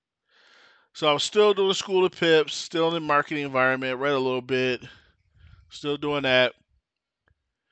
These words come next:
I did update my, uh, forex dot com stats,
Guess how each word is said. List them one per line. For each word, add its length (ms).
I 120
did 240
update 520
my, 280
uh, 400
forex 440
dot 200
com 260
stats, 640